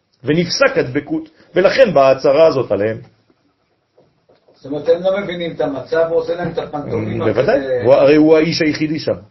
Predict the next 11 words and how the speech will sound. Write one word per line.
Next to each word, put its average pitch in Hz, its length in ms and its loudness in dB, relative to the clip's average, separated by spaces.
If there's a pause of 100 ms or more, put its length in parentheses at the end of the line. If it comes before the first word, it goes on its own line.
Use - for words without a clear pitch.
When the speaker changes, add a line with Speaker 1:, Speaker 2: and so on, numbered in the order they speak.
(200)
Speaker 1:
באזור. 107 360 0 (380)
אף - 80 -12
אחד 139 120 -2
לא 135 60 0
מבין 127 240 -4
כלום. 123 200 -8 (1900)
מה, 113 120 -2
יש 104 260 -4
רק 127 100 -8
איש 165 140 -8
אחד? 175 220 -4